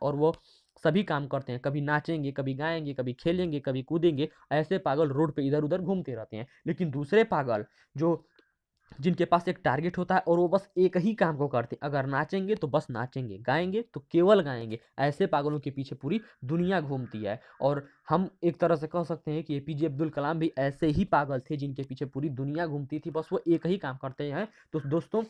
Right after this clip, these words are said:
आपको ये भी पता होना चाहिए कि आप अगर कोई भी लक्ष्य को पाना चाहते हैं, वास्तव में सक्सेस होना चाहते हैं, तो आपको पागल होना पड़ेगा, जब तक कि दुनिया ना कह दे कि अरे ये तो अपने लक्ष्य के लिए पागल हो गया है। तो दोस्तों अब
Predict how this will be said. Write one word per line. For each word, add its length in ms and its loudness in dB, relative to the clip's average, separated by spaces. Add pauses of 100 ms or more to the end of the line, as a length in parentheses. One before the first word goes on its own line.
(360)
आपको 240 0
ये 100 4
भी 60 2
पता 260 -2
होना 200 0
चाहिए 280 0
कि 360 -8
आप 340 0
अगर 200 0
कोई 220 2
भी 100 0
लक्ष्य 340 0
को 80 -4
पाना 320 2
चाहते 320 -2
हैं, 60 -2
वास्तव 460 0
में 120 2
सक्सेस 360 0
होना 260 0
चाहते 300 -4
हैं, 260 -8 (240)
तो 60 0
आपको 340 -4
पागल 440 6
होना 200 0
पड़ेगा, 300 -2
जब 240 -2
तक 140 0
कि 100 -2
दुनिया 400 0
ना 160 0
कह 180 -2
दे 160 0
कि 100 -2
अरे 120 0
ये 120 0
तो 140 -2
अपने 200 -4
लक्ष्य 320 -2
के 100 -4
लिए 140 -2
पागल 400 0
हो 120 -6
गया 200 -14
है। 120 -14 (240)
तो 80 0
दोस्तों 260 -4
अब 180 -2